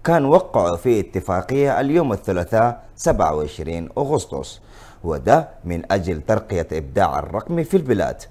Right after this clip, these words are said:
المناسبة هند التوقيع دي بقت في مباني هنا المركز. محمد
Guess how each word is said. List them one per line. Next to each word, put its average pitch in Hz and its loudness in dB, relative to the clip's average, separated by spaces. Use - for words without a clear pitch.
المناسبة 92 0
هند 90 -4
التوقيع 80 -2
دي 127 0
بقت 131 -2
في 139 -2
مباني 151 -2
هنا 165 -2
المركز. 71 -6
محمد 98 -4